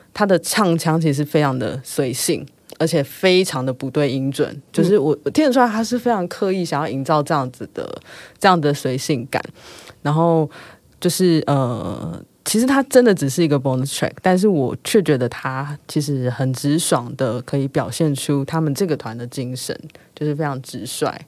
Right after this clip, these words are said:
Speaker 2: 嗯。
Speaker 1: 对，不管在面对他们的创作或者是他们的表演都是这样。
Speaker 2: 嗯。
Speaker 1: 对，对，对。所以我觉得这很，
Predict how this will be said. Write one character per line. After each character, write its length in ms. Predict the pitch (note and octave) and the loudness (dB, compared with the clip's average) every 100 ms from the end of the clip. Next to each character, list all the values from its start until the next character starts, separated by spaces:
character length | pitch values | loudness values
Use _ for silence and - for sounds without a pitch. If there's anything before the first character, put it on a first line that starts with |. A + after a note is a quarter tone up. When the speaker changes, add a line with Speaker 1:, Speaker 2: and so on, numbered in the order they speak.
| _ | _
Speaker 2:
嗯。 260 | G#3 E3 D#3+ - - | -4 -4 -6 -16 -10
Speaker 1:
对， 120 | - - - _ _ - | -10 -10 -18 _ _ -6
不 100 | C#3 | -4
管 140 | B2+ | -2
在 180 | B2+ B2+ | -2 -2
面 180 | C3+ C3 | -2 -2
对 140 | C3 | -4
他 80 | B2+ | -4
们 100 | B2+ | -6
的 80 | B2 | -8
创 300 | - A#2 B2+ | -10 -12 -12
作 160 | - B2 C3 | -12 -12 -8
或 140 | C#3 | -6
者 60 | C3 | -6
是 140 | B2 | -8
他 120 | - A#2+ | -12 -12
们 80 | A#2+ | -14
的 60 | |
表 280 | - B2+ B2+ | -10 -10 -8
演 200 | C#3+ - - | -8 -8 -10
都 120 | - B2+ | -6 -6
是 120 | B2+ | -6
这 160 | - - C#3+ | -10 -10 -10
样。 160 | A#2 - - | -14 -18 -6
Speaker 2:
嗯。 220 | G3 E3+ D#3+ - | -4 -2 -6 -6
Speaker 1:
对， 120 | B2+ | -4
对， 140 | B2 | -4
对。 140 | A#2 - D3+ - - - | -6 -12 -14 -16 -20 -20
所 160 | - F3 | -2 2
以 140 | F3+ D3 - - _ _ _ _ | 2 0 -12 -20 _ _ _ _
我 100 | F3+ | 4
觉 100 | G3+ | 6
得 80 | A3+ | 8
这 140 | B3+ | 8
很， 180 | F3+ C3 | 6 2